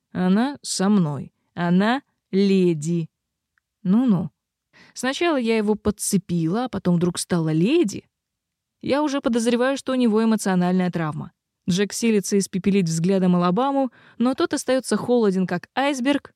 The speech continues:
даже толчок плечом на него не подействовал. Я чую непростую предысторию. «Леди, это хорошо, это я ценю», бормочет Алабама с самоуверенной ухмылкой. «Как я погляжу, вы дружите с Джеком. Как вы познакомились?»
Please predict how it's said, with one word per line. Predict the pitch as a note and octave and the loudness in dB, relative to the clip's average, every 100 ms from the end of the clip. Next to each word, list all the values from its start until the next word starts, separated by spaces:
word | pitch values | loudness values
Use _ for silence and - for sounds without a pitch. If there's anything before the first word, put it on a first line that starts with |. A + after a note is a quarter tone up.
| _ - | _ -4
даже | F3 D#3+ | -2 -2
толчок | E3 D#3+ - - | -6 -6 -8 -10
плечом | D#3 D#3 - B3+ | -10 -4 -2 0
на | C4+ | 0
него | C4+ C#4 | 0 0
не | C#4 | 0
подействовал. | C4+ C4 B3+ - C4 C4 - _ _ | 0 0 -2 -4 -6 -6 -10 _ _
Я | E3+ D#3+ | -4 -4
чую | - A#3+ C4+ | -4 -2 0
непростую | C4+ B3+ F3 D#3+ - F3+ | -2 -2 -4 -4 0 0
предысторию. | F3 E3 E3+ - D#3+ D#3 F#3+ _ _ _ _ _ | 0 0 -2 -4 -6 -8 -12 _ _ _ _ _
«Леди, | F3 D#3+ C4 C4+ F3 E3+ | -10 -6 -6 -6 -6 -8
это | G3+ G#3+ | -6 -8
хорошо, | - G3 E3+ D#3+ - - E4 G4+ F3 E3 - - | -6 -6 -4 -6 -6 -2 0 2 0 -4 -14 -20
это | - - F3 | -18 -8 -4
я | E3+ | -4
ценю», | E3+ - A#3+ C#4+ G#4 F#4 F#3 - _ | -4 -2 -2 0 0 0 -2 -6 _
бормочет | F3+ F3+ F3+ - - | -2 2 2 0 -4
Алабама | F3 F3 A3 C4+ B3 | -2 0 0 0 0
с | |
самоуверенной | G#3+ G3+ G3 G#3+ G3+ G3 | 2 4 4 4 4 2
ухмылкой. | G3+ E3+ G3 - - _ _ | 0 -4 -4 -12 -16 _ _
«Как | - D#4+ D#4+ | -4 -4 -2
я | D4 C4+ | -4 -2
погляжу, | C#4 C#4+ D#4 D#4+ C4+ C#4 | -2 -4 -4 -4 -4 -4
вы | D4 | -2
дружите | B3 B3 A#3+ C4+ D#4+ | 0 2 0 0 -2
с | |
Джеком. | G#3 E3+ - G#3 A#3 _ _ _ _ _ - | 0 -2 -2 -2 -2 _ _ _ _ _ -4
Как | A4+ G#4 | -2 0
вы | |
познакомились?» | F#4+ D#4 C#4 F3 D3+ - D#3 | -2 -2 -4 -6 -10 -12 -16